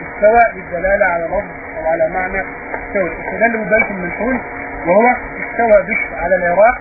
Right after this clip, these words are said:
من غير سيف ودم مهراق"، وهو بيت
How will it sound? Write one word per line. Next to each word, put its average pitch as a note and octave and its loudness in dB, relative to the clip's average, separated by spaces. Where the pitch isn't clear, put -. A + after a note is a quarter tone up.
من F3+ -10
غير G#3 2
سيف A3+ -2
ودم G3+ -2
مهراق"، G3+ 4
وهو A#3+ 0
بيت A3+ -4